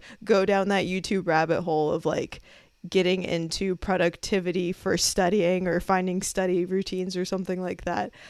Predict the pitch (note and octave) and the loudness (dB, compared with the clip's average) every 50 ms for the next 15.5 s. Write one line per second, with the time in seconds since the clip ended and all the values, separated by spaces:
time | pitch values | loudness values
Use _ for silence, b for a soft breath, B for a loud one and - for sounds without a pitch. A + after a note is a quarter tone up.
0 | B B - - A3+ G#3 G#3 G3+ - _ - A3 A3 A#3 - B3+ A#3+ B3 B3 A#3 | B B 2 6 8 8 8 8 6 _ 6 6 6 6 6 4 6 6 6 4
1 | G3+ G3+ G3+ F#3+ G3+ - - F#3+ F3+ F#3 F3 E3+ F3 E3+ - F3+ F3 - - F#3 | 4 4 4 4 4 4 0 -2 -2 0 0 0 0 2 2 0 0 0 0 0
2 | E3+ E3 D#3+ - - - F3+ - - E3+ - F#3 - - - - F3 F3 - E3+ | 0 0 0 -2 -4 -6 -4 0 0 2 2 2 2 2 0 0 0 0 2 2
3 | - - E2 - - B B B B B B B B _ _ _ _ _ _ _ | 2 2 2 0 -2 B B B B B B B B _ _ _ _ _ _ _
4 | - F3 G3+ G3+ - C4 C4 A#3+ - - A#3 A#3 - G#3+ A3 G#3+ - - - - | -2 2 2 2 2 2 0 0 2 0 0 2 2 2 2 2 0 -2 -2 -2
5 | F3+ F3+ E3+ F#3 F3+ D#3+ - D#3+ E3 D#3+ D#3+ D3+ C#3+ E3 - - - - - F3 | -2 -2 -2 -2 -2 -2 -2 -4 -4 -4 -4 -4 -4 -4 -4 -4 -6 -6 -6 -8
6 | - - - - b b b b b b b b b b b b b b b _ | -8 -10 -16 -18 b b b b b b b b b b b b b b b _
7 | _ _ - G3 G#3+ A3+ A#3 G#3+ G3+ - F#3 F#3+ G3 G3+ G#3+ B3 C#4+ G#3+ G3+ G3 | _ _ -2 4 6 6 6 6 6 6 8 8 8 8 8 6 4 6 6 4
8 | G3+ G#3 - - G3 B2+ D3+ E3+ - - E3+ E3 E3+ E3 F3 - - - - - | 4 4 0 0 2 2 2 2 2 4 4 4 4 4 0 -2 -10 -10 -6 -2
9 | F#3+ F3+ E3+ F3 F3+ F3 F3 F3 E3 E3 - - E3 E3+ - F#3 G3 G#3 D#3 C#3 | -2 0 0 0 0 0 -2 -2 -2 -2 -2 0 0 0 2 2 2 4 4 4
10 | C#3+ - - - _ _ B B B B B B B - F#3+ G3 F#3+ F#3+ F#3+ F3+ | 4 2 0 -2 _ _ B B B B B B B 4 4 6 6 6 6 6
11 | E3+ F3+ - - - G3+ G3 F#3+ G3 G3 F#3+ F3+ - - - - F#3+ E3+ F3 F3 | 6 6 2 0 0 2 4 6 6 6 4 2 0 -2 2 4 4 4 4 4
12 | F3 - F3 E3+ E3 - - D3+ D3 E3+ E3+ F3+ F#3 F#3+ F3 - - D#3 - F3 | 2 -2 -2 -2 -2 -2 0 0 0 0 0 0 0 0 0 0 0 0 0 0
13 | F3 - - F3 E3+ F3 F3+ F#3 F#3 F3+ F3 E3+ E3+ E3+ F3 F3 E3 - E3 E3+ | -2 0 0 0 0 0 0 0 0 -2 -2 -2 0 0 0 0 -2 -2 -2 -2
14 | E3 E3 F#3+ F3 D#3+ D#3+ E3 E3+ F3+ F#3 - - - - F3+ F#3+ F#3 F#3+ F3+ F#3+ | 0 0 0 0 -2 -2 -2 -2 -4 -6 -8 -10 -6 -4 -2 -2 0 -2 -2 -2
15 | F3 - - - - G3+ G3 F#3+ - | -2 -2 -2 -2 -2 -2 -2 -4 -6